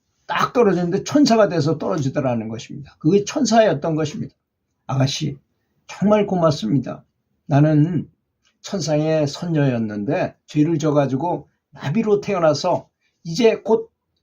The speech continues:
천상으로 다시 올라갈 때가 된-, 됐었는데 그, 그래서 거미줄에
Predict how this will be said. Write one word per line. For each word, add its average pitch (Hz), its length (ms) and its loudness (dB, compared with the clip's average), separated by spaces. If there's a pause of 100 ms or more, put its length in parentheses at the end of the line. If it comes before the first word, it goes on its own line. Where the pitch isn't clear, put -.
(220)
천상으로 196 480 2
다시 151 320 -4
올라갈 160 460 2
때가 165 200 -2
된-, 135 320 -2
됐었는데 135 840 -4 (540)
그, 202 420 0 (120)
그래서 196 340 2 (340)
거미줄에 185 360 0